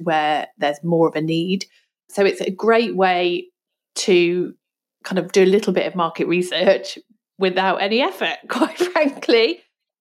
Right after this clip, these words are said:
So it's a really useful tool for us to be able to kind of filter and make sure people get what they're looking for. You know,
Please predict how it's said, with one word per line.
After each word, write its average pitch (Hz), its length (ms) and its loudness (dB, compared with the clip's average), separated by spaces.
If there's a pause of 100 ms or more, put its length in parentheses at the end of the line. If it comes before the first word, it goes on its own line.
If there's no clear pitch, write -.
So 220 80 -2
it's 196 180 0
a 220 80 4
really 226 320 0
useful 214 400 2
tool 190 300 4
for 156 160 -2
us 180 180 -2
to - 120 -8
be 180 80 2
able 170 180 0
to - 80 -14
kind 175 160 -10
of 165 100 -8
filter 180 480 0
and 202 100 0
make 285 240 -2
sure 247 140 2
people 226 300 0
get - 280 -2
what 196 260 2
they're 180 280 4
looking 190 380 -4
for. - 360 -2
You 180 120 -2
know, 160 220 -4